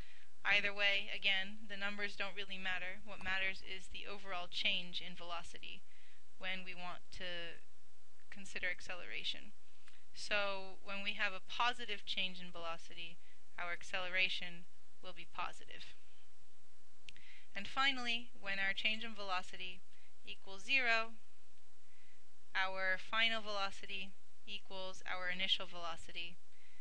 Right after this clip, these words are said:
And this means that the velocity is not changing, meaning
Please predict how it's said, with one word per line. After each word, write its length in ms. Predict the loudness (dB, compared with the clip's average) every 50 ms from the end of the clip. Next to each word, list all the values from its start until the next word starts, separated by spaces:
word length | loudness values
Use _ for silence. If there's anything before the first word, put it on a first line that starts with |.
| 0 0 0 0 0 0 0
And 640 | 2 2 2 2 2 2 2 0 0 -2 -2 -2 -2
this 220 | 0 0 0 0 0
means 300 | 0 0 0 0 0 -2
that 140 | 0 0
the 120 | 0 0 0
velocity 560 | 0 0 2 2 2 2 0 0 0 0 0
is 140 | 0 0 0
not 180 | 0 0 0
changing, 560 | 2 2 2 2 2 0 0 -2 -2 -2 -2 -2 -2
meaning 380 | -2 -2 -2 -2 -2 -2 0